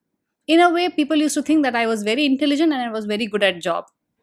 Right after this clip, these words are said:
The next lesson I learned was, uh, it is not always about being great.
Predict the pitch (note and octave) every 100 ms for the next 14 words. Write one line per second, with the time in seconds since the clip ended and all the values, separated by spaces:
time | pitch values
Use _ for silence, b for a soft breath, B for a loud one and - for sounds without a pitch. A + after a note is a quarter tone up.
0 | _ _ _ _ A3+ C4+ D4 F4 - F#4
1 | F#4 F#4 E4 C4+ B3+ A#3 A#3+ C4 C4 B3+
2 | A#3+ B3 A#3 - B B B B - G#3+
3 | - D4+ E4+ D4+ F#4 - A#3+ D4 D4 E4
4 | C4+ A#3+ A#3 F#3 A3 A3 F#3+ F3+ F3+ E3